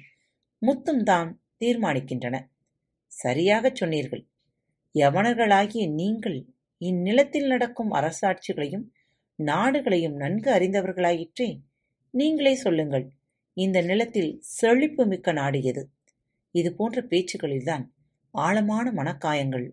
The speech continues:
உருவாகுகின்றன. அவை வணிகத்தில் பெரும் பாதிப்பை ஏற்படுத்துகின்றன. வார்த்தைகளுக்கு கொடுக்கப்படும் விலையை நீதிமானோ உழவனோ அறிந்ததை விட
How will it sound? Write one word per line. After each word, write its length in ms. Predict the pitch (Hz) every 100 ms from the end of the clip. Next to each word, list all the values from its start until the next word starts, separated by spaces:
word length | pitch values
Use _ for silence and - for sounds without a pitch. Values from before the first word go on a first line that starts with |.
| -
உருவாகுகின்றன. 800 | 214 220 139 - - 131 120 131 - _ _ _ _ _ -
அவை 340 | 220 285 294
வணிகத்தில் 640 | 254 165 233 285 285 220 -
பெரும் 380 | 165 240 262
பாதிப்பை 480 | - 143 180 202 175 135
ஏற்படுத்துகின்றன. 680 | 139 139 143 139 120 120 120 - _ _ _ _ _ _
வார்த்தைகளுக்கு 760 | 139 139 226 226 269 254 240 -
கொடுக்கப்படும் 640 | - 190 214 233 - 180 139
விலையை 460 | 147 170 175 131 _ _ _ _ -
நீதிமானோ 640 | 175 233 240 185 135 135 - - _ -
உழவனோ 480 | 185 269 277 240 240 254 - -
அறிந்ததை 420 | 143 170 156 139
விட 160 | 131